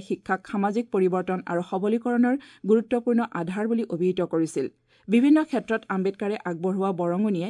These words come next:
দেশৰ জনসাধাৰণক অনুপ্ৰাণিত কৰি অহাৰ লগতে ভৱিষ্যত প্ৰজন্মকো ৰাষ্ট্ৰ নিৰ্মাণৰ ক্ষেত্ৰত প্ৰেৰণা যোগাব বুলি শ্ৰীমতী মুৰ্মুৱে কয়। সামাজিক সম্প্ৰীতি আৰু সমতা স্থাপনৰ ক্ষেত্ৰত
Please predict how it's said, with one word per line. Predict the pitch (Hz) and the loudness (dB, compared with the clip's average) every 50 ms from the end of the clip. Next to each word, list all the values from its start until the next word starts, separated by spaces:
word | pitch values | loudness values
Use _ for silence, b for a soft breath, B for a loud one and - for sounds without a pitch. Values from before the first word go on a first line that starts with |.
| 226 185 | -2 -2
দেশৰ | 185 180 - - 240 247 220 | -2 -2 0 -2 -2 -2 0
জনসাধাৰণক | 202 190 175 175 180 - 180 180 185 180 180 185 185 - - | 0 -2 -2 -2 -4 -4 -2 -2 -2 -2 -2 -4 -4 -4 -4
অনুপ্ৰাণিত | 180 175 175 - 185 185 180 180 185 180 180 | -4 -4 -4 -4 -4 -4 -2 -4 -4 -4 -2
কৰি | - 175 170 175 175 | -2 0 0 0 -2
অহাৰ | 170 170 185 180 175 | -2 -2 -2 -2 -2
লগতে | 160 156 202 208 202 190 226 311 B B B B B B | -2 -2 -4 -4 -2 -2 -2 -4 B B B B B B
ভৱিষ্যত | 214 214 190 247 262 - 269 262 262 - | -2 0 2 0 0 0 -2 -6 -4 -4
প্ৰজন্মকো | 214 190 175 196 185 190 190 185 190 - - 190 202 - - _ - - 185 | -4 -2 -2 -2 -2 0 -2 -2 -4 -4 0 0 0 0 -2 _ -6 -2 -2
ৰাষ্ট্ৰ | 185 190 190 - 247 254 247 | -2 -2 -2 -2 0 2 2
নিৰ্মাণৰ | 220 202 185 180 175 180 180 180 | 2 2 0 0 0 -2 -2 -4
ক্ষেত্ৰত | 185 208 190 - 185 180 - | -4 -8 -6 -6 -6 -6 -4
প্ৰেৰণা | - 175 175 170 170 175 175 170 160 165 | -2 -2 0 0 0 -2 -4 -4 -4 -4
যোগাব | 165 160 196 202 196 233 226 | -4 -4 -2 0 0 0 2
বুলি | 254 240 262 269 - | 0 -2 -2 -4 -4
শ্ৰীমতী | - 190 175 175 170 - 175 170 175 | -2 -2 -2 -2 -2 -2 -2 -2 -2
মুৰ্মুৱে | 180 185 190 185 196 226 269 - | -2 -2 -2 -2 -2 -2 -4 -4
কয়। | - 143 143 147 - _ _ _ _ _ _ _ b b b b b b - | -6 -6 -6 -6 -10 _ _ _ _ _ _ _ b b b b b b 2
সামাজিক | 247 240 262 285 254 302 294 - - | 6 6 6 6 4 2 -6 -6 -4
সম্প্ৰীতি | - 208 202 196 196 196 - 214 196 - - | -2 -2 0 0 -2 -2 -2 -4 -4 -2 -2
আৰু | 180 175 180 - | -4 -4 -4 -4
সমতা | 202 196 196 196 214 208 208 | -2 -2 -2 -2 -4 -6 -8
স্থাপনৰ | - - 196 185 196 185 185 185 190 190 | -6 -8 -6 -4 -2 -2 -2 -2 -4 -4
ক্ষেত্ৰত | 185 170 - 185 | -6 -6 -6 -6